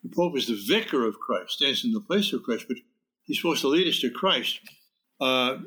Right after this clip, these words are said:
therefore, we see, especially if you learn history,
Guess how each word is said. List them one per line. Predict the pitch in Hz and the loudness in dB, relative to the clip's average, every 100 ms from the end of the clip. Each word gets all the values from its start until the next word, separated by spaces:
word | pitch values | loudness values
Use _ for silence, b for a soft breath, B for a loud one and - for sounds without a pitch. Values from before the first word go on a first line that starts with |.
| - _ _ - | -18 _ _ 0
therefore, | 175 208 208 170 175 180 - _ _ _ - - - - - - 240 | 2 2 2 2 4 2 -6 _ _ _ -10 -8 -8 -8 -8 -8 0
we | 151 147 | 2 4
see, | - 214 220 165 | 2 4 6 4
especially | 131 - 185 - | 2 2 2 2
if | 123 | 0
you | 123 131 | 2 2
learn | 139 | 2
history, | 180 214 - 127 | 2 2 2 0